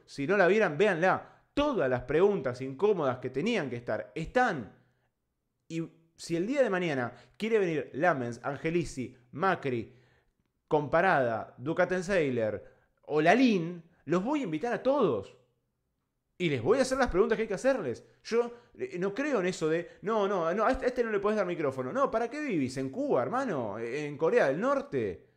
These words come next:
¿En Venezuela? ¿En Rusia? Que, que los medios, te, vos decís quién tiene micrófono y quién no. Yo sufrí eso, muchachos. Yo tuve que esperar casi hasta mis treinta años en poder tener la posibilidad de tener un micrófono. Porque los medios decían, "Este trabaja, este no, este sí, este no".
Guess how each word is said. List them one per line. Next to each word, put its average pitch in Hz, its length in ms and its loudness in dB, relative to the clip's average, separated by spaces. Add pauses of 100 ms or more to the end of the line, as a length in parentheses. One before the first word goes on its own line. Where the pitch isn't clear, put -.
(160)
¿En 135 140 -8
Venezuela? 160 560 -2
¿En 131 80 -4
Rusia? 143 600 -6 (480)
Que, 147 160 -4
que 143 100 -4
los 135 180 -2
medios, 190 420 0 (240)
te, - 420 -4 (240)
vos 196 240 4
decís 202 180 -6
quién 196 140 0
tiene 202 180 -2
micrófono 170 360 -2
y 147 40 -8
quién 156 160 -4
no. 240 240 -2 (100)
Yo 302 200 -6
sufrí 151 400 -2
eso, 131 220 0
muchachos. 135 520 -2 (320)
Yo 247 160 -6
tuve 233 160 2
que 170 80 0
esperar 180 220 0
casi 190 180 -4
hasta 160 200 -4
mis 147 160 -8
treinta 196 360 0
años 269 320 -2
en 139 440 -6 (100)
poder 170 260 4
tener 175 140 0
la 175 100 2
posibilidad 143 260 -2
de - 20 -4
tener 165 100 -2
un 156 60 -4
micrófono. 117 540 -2 (200)
Porque 147 220 -4
los 160 100 2
medios 208 320 2
decían, 165 360 -2
"Este 233 200 -4
trabaja, 214 400 0
este 226 220 -2
no, 240 260 -6
este 196 220 -4
sí, 240 200 -8
este 185 220 -4
no". 233 320 -4